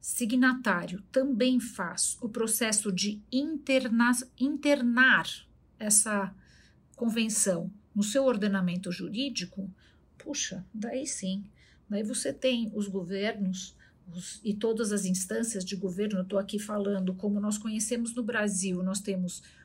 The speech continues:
municípios, temos estados e temos o governo federal.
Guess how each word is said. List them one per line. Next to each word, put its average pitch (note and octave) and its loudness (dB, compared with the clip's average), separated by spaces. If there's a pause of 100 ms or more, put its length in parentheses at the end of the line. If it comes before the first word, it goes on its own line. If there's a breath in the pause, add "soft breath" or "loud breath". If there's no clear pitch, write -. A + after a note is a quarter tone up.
(140)
municípios, G#3 2
temos E3+ -6
estados G#3 2
e F#3 -2
temos F3+ -2
o F3+ -6
governo E3+ -6
federal. E3+ -8